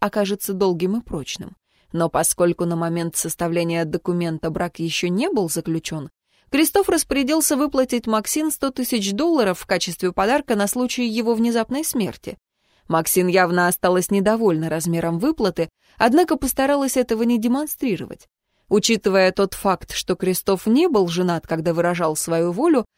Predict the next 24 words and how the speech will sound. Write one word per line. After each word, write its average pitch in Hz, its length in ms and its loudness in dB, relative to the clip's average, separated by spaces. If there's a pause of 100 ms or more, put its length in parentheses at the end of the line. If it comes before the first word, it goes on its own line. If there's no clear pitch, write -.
(180)
такое 349 340 6
распоряжение 294 760 4
показалось 262 640 2
разумным 233 680 2 (240)
и 226 80 2
ему 294 320 4
самому, 247 600 2 (280)
и 277 120 0
поверенному. 175 840 -2 (460)
Он 185 240 2
также 190 360 2
оговорил, 185 520 2
что - 180 0
если 202 360 4
по 190 120 -2
каким-либо 208 560 2
причинам 190 600 -2
до 175 80 0
его 185 260 0
смерти 196 440 0
брак 170 300 -2
не 185 140 2
будет 160 300 -2
заключен, 180 600 0